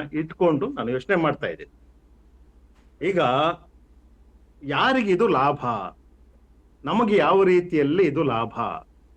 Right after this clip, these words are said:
ಅನ್ನುವಂಥದ್ದನ್ನ ನಾನು ಯೋಚನೆ ಮಾಡ್ತಾ ಇದ್ದೇನೆ. ಹೇಗೆ ಲಾಭ ಆಗ್ತಾ ಇದೆ? ಇದು ಈಗ ಉದಾಹರಣೆಗೆ ಎಲ್ಲ ಗ-, ಆಂಗಲ್ ಅಲ್ಲೂ ನಾನು ನೋಡ್ತಾ ಇದ್ದೀನಿ.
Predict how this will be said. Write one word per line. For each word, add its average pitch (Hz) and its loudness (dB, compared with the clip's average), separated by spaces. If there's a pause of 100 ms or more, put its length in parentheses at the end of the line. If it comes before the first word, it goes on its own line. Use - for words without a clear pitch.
(140)
ಅನ್ನುವಂಥದ್ದನ್ನ 147 -2 (100)
ನಾನು 120 -6
ಯೋಚನೆ 147 -8
ಮಾಡ್ತಾ 101 -8
ಇದ್ದೇನೆ. 80 -18 (1120)
ಹೇಗೆ 226 0
ಲಾಭ 143 2
ಆಗ್ತಾ 131 -2
ಇದೆ? 82 -12 (1300)
ಇದು 202 2 (800)
ಈಗ 190 2 (400)
ಉದಾಹರಣೆಗೆ 180 2
ಎಲ್ಲ 202 2
ಗ-, 175 2
ಆಂಗಲ್ 208 2
ಅಲ್ಲೂ 208 2
ನಾನು 185 0
ನೋಡ್ತಾ 180 0
ಇದ್ದೀನಿ. - -4